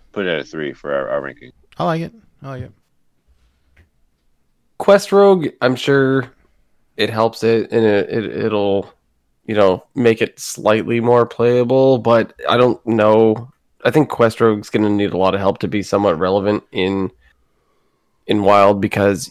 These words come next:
Speaker 3: you spend a lot of your time just, uh, trying to, playing solitaire, trying to complete your quest. And so for those first few turns,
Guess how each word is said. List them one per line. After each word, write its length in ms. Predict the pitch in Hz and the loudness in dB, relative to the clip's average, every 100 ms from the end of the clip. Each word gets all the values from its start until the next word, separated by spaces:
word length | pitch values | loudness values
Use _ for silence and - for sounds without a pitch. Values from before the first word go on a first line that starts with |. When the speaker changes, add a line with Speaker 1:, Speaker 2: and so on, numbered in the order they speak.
| - | -12
Speaker 3:
you 220 | 113 113 | -8 -6
spend 360 | - 123 123 107 | 2 4 4 2
a 60 | |
lot 520 | 98 92 90 92 87 - | 0 2 4 4 2 -4
of 140 | 107 | -4
your 120 | 104 | -4
time 560 | - 92 90 90 90 92 _ _ _ _ _ - 113 | -4 -2 0 0 -4 -8 _ _ _ _ _ -16 -10
just, 600 | 127 98 90 - - - _ - | 0 2 2 -2 -12 -18 _ -4
uh, 440 | 80 73 64 64 - _ _ - | -2 -2 -2 -4 -10 _ _ -8
trying 260 | - 107 107 104 | 0 2 2 -2
to, 60 | - | -2
playing 220 | 131 120 | 2 2
solitaire, 440 | 110 104 104 110 | 4 2 4 2
trying 180 | 110 101 | 2 -2
to 60 | 98 | -2
complete 320 | 92 - 90 | -4 -4 -2
your 100 | 85 | -4
quest. 460 | - 98 113 - _ _ _ _ _ _ _ _ _ - | 0 0 0 -4 _ _ _ _ _ _ _ _ _ 0
And 540 | 107 98 92 87 - | 4 4 2 -4 -4
so 160 | - 110 | -2 -2
for 140 | 113 | 0
those 240 | 110 104 | -2 -2
first 420 | - 107 98 - - | -2 -2 -2 -6 -6
few 220 | 117 104 | -4 -2
turns, 560 | 107 101 95 90 - | 0 2 0 -4 -10